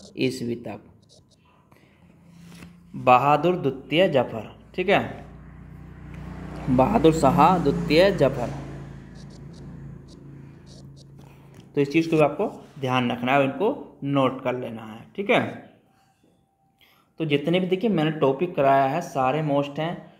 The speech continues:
और मैंने मध्यकालीन इतिहास में आपका ये मुग़ल साम्राज्य था, मैंने सारा इसमें आपको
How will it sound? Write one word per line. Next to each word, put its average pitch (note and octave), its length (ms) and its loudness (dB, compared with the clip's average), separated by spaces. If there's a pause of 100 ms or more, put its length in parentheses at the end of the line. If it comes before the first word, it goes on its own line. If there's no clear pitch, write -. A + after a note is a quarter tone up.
(180)
और C#3+ 160 0
मैंने D3+ 200 2
मध्यकालीन C#3+ 720 2
इतिहास B2+ 460 -2
में C#3 80 -4
आपका C3+ 280 -2
ये C3+ 180 -2
मुग़ल C3 280 0
साम्राज्य C3 500 0
था, C3+ 380 -4 (280)
मैंने C#3 200 4
सारा C#3 320 6
इसमें C#3 280 0
आपको D#3+ 340 -2